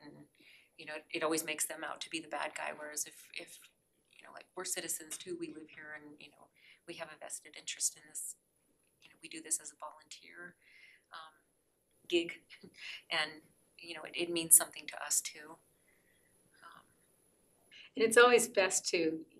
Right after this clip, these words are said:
Speaker 2: get out in front of, of the plan, because if somebody comes to you with the window they wanna install it, you know, they're kind of married to that window and it's hard to get them away from it. So it's nice to, you know, get out front and have,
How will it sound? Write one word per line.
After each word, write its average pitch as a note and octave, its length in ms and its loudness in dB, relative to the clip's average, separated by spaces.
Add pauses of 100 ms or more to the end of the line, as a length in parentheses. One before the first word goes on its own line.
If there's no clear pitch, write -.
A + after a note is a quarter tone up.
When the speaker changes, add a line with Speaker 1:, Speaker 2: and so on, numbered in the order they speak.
(200)
Speaker 2:
get G3 260 10
out F3+ 300 4
in E3+ 160 -10
front F3 440 0
of, E3 140 0 (180)
of E3+ 200 -2
the D#3+ 100 0
plan, - 420 -10 (440)
because F3 300 2
if - 80 -6
somebody G#3+ 420 8
comes F#3+ 360 2
to - 140 -2
you E3+ 200 4
with E3 260 0
the D3+ 80 -2
window F#3 380 2
they D#3+ 120 4
wanna D#3 300 0
install E3 380 0
it, D#3 160 0
you F#3+ 240 -10
know, D#3 160 -4 (840)
they're F#3+ 100 8
kind F#3 240 -2
of E3 100 -4
married F3 420 8
to E3+ 100 -4
that D#3 220 4
window E3+ 280 2
and E3 120 0
it's D#3+ 420 0
hard E3+ 160 -2
to - 100 0
get - 200 0
them D3 280 0
away - 120 0
from - 260 -8
it. - 120 -20
So C#3 220 0
it's D3 240 0
nice F3+ 280 2
to, E3+ 120 -6 (400)
you F#3+ 80 -4
know, - 120 -4 (180)
get - 200 0
out - 160 -8
front - 580 -8 (540)
and E3 120 -4
have, - 20 -8